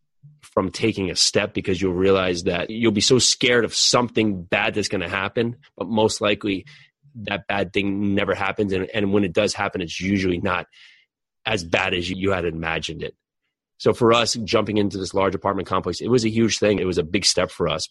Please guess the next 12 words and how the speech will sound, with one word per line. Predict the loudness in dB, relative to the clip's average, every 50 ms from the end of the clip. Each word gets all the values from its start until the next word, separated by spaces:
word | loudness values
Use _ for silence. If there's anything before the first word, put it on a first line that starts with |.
| _ 0
But | 2 2 2 -2 -6 -20 -20 -20 -20 -20 -20 _ -6
if | -4 -4 -2
we | 0 -2 0
hadn't | 0 0 -2 -2 -4 -8 _ _ _ -14 -6
set | -2 0 2 2 2
up | 2 2
the | 0 -2
steps | -2 -2 0 -2 -2 -4 -6
and | -8 -6
just | -6 -6 -6 _ _ _ _ _ _ -12
kind | -6 -4 -4 -4
of | -4